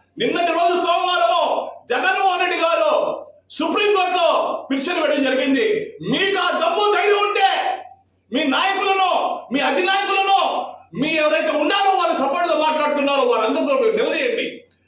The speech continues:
మీరు కూడా వక్ఫ్ సవరణ చట్టానికి వ్యతిరేకంగా సుప్రీంకోర్టులో కేసులు మేము చెప్పండి, పిటిషన్లు మేము చెప్పండి, మీ నాయకులు తెలియజేయండి. అప్పుడు మిమ్మల్ని మేము గౌరవిస్తాము. అంతేగాని మరి ఈ విధంగా మీరు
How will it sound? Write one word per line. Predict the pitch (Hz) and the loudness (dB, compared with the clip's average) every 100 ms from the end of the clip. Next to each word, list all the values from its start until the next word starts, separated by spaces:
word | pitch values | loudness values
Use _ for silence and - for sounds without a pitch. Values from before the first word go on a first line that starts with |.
| - | -8
మీరు | 233 370 370 | -4 -2 0
కూడా | 381 - - - - - _ _ _ 277 240 | 2 2 0 -4 -8 -14 _ _ _ -6 -2
వక్ఫ్ | - 359 349 | -2 -2 0
సవరణ | 320 320 | 2 2
చట్టానికి | 320 302 294 294 320 320 320 240 - - - | 2 0 -2 0 0 0 0 0 -2 -4 -2
వ్యతిరేకంగా | 233 320 330 330 320 311 311 311 - - - - | 0 0 2 2 2 0 0 2 0 -2 -6 -8
సుప్రీంకోర్టులో | - 302 370 370 330 330 330 330 311 - - - | -4 -2 -2 -2 0 0 2 2 2 0 -2 -6
కేసులు | 233 330 403 392 392 | -2 0 0 0 0
మేము | 370 349 | 0 -2
చెప్పండి, | 320 320 320 302 233 202 - - | -2 0 0 2 0 0 -4 -4
పిటిషన్లు | 311 427 427 415 392 | -4 -2 0 0 0
మేము | |
చెప్పండి, | 349 330 330 320 311 247 - - 156 | 0 -2 0 0 0 0 -2 -4 -6
మీ | 190 | -6
నాయకులు | 175 214 320 285 240 | -2 0 0 0 0
తెలియజేయండి. | 247 247 226 202 - - - - | 0 2 2 2 0 -4 -6 -4
అప్పుడు | - 370 - | -4 -2 -2
మిమ్మల్ని | 311 285 277 | 0 0 0
మేము | 247 214 | 2 2
గౌరవిస్తాము. | 214 240 226 226 214 392 - - - - | 2 2 2 2 0 0 -2 -6 -8 -6
అంతేగాని | 220 311 302 320 311 349 294 - - - _ | -2 0 2 2 0 0 -2 -4 -10 -16 _
మరి | - 349 | -2 0
ఈ | 330 | 0
విధంగా | 320 320 339 349 | 0 0 0 0
మీరు | 349 349 349 311 - - | 0 2 4 2 0 -4